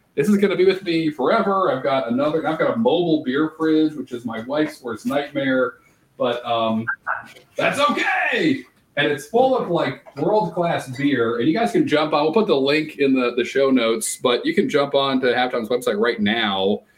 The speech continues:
and go grab some of these yourself. But it's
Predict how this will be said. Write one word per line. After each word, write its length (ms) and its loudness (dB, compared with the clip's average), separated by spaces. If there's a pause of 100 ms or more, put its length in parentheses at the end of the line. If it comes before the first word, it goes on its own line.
(240)
and 100 -2
go 140 2
grab 320 0
some 160 0
of 80 -2
these 180 2
yourself. 560 -2
But 120 -2
it's 260 -2